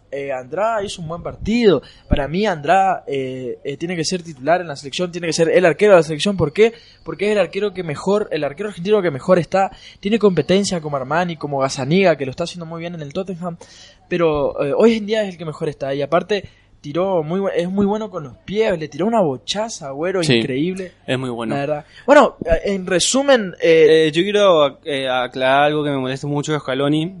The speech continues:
Speaker 2: que si bien para mí Latín es el técnico de la selección, me parece muy buen técnico, este, me molestó mucho que no haya hecho el equipo que puede llegar a jugar la eliminatoria. Me parece que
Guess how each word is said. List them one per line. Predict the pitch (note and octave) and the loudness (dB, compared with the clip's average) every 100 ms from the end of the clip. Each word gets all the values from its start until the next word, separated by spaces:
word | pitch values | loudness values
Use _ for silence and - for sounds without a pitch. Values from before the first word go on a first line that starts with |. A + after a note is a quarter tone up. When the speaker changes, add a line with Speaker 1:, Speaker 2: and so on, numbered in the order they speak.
| - | -10
Speaker 2:
que | B2 | -8
si | B2+ | -4
bien | A#2+ C3+ | -2 0
para | C3+ | 0
mí | C3 C#3 | 0 0
Latín | C3 C3+ C#3 | 0 -2 -2
es | C3+ | -2
el | B2+ | -2
técnico | C#3 C#3 C#3 | 0 2 2
de | |
la | C3+ | 0
selección, | C3 B2+ - C3+ | -2 -6 -4 -2
me | C3 | -2
parece | A#2 A#2 C3+ | -4 -4 -4
muy | C3 | -4
buen | C3+ B2+ | -2 0
técnico, | C#3 C#3 C#3 D3 - _ _ _ - | 0 0 0 -4 -6 _ _ _ -12
este, | B2 A#2 - B2 A#2 A2 G2 _ - _ - | -6 -6 -2 -2 0 -2 -6 _ -20 _ -2
me | C3+ | 4
molestó | C#3 C#3 D#3+ | 6 6 6
mucho | E3+ E3 E3+ | 6 4 2
que | D3 | 4
no | D3 | 4
haya | D#3 D#3 D3+ | 4 4 4
hecho | C#3+ D3 D#3+ | 4 0 0
el | D3 | 0
equipo | C3+ C#3 C#3 D3+ | -2 -6 -4 -4
que | C#3+ C#3 | -2 -4
puede | D3 D3 C#3 | -4 -4 -2
llegar | C#3+ C#3+ | -2 -4
a | |
jugar | - C#3+ | -2 -2
la | C#3 | 0
eliminatoria. | C3+ C3+ B2 C#3+ C#3+ D3+ C3 | 0 -2 -2 0 0 0 -4
Me | C3 | -8
parece | B2 B2 B2+ D3 | -4 -4 -4 -4
que | C#3+ D3+ | -2 -4